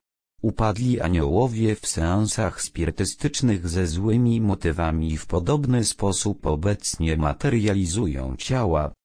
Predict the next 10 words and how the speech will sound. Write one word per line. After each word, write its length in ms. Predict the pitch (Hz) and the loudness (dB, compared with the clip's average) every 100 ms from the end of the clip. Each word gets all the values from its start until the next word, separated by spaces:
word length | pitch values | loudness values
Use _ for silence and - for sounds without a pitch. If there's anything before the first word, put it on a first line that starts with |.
| - | -2
pozorując, 880 | 95 73 101 117 123 110 101 - | 0 2 2 4 4 4 2 0
iż 280 | - 82 - | -4 -4 -4
są 340 | - 87 85 80 | -4 -2 0 2
naszymi 540 | 82 - 110 95 80 | 0 0 2 2 0
zmarłymi 800 | 76 90 85 78 69 69 73 78 | 0 2 2 2 0 -2 -2 -2
przyjaciółmi 920 | - 87 76 64 - 85 76 76 82 | -2 -2 -2 -4 -4 -2 -2 -2 -2
czy 200 | - 104 | -2 -4
krewnymi. 760 | - 82 78 92 78 65 60 - _ _ _ - | -2 -2 0 0 0 -2 -6 -12 _ _ _ -6
I 160 | 98 82 | -4 -2
tak, 420 | 113 85 - | -2 -2 -4